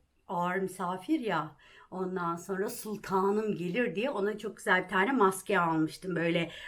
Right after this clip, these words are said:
burada böyle taşlarla işte siyah adının baş harfi var. Ondan sonra he-, zaten Baran okula gidecek diye o kadar şey yapıyorum ki, çekiniyorum ki böyle deli gibi maske alıyorum. Gümüş kolyeyi del,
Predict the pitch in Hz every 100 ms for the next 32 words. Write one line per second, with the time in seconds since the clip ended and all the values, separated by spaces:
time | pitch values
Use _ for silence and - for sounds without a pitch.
0 | - 190 180 180 175 180 175 170 175 185
1 | 185 - - - 170 - 185 175 175 170
2 | 170 - - _ - 160 - - 220 190
3 | 170 - 196 - _ - - - _ _
4 | - - - 185 202 202 185 185 165 156
5 | 151 160 175 214 220 214 247 240 190 180
6 | 180 208 - 233 220 220 233 - 226 226
7 | 220 254 247 226 240 233 254 233 - 220
8 | 220 254 320 - - - 226 302 302 208
9 | 214 185 240 247 247 254 220 214 - 202
10 | 170 156 151 226 320 - - - 165 165
11 | 214 208 - 208 196 190 180 175 175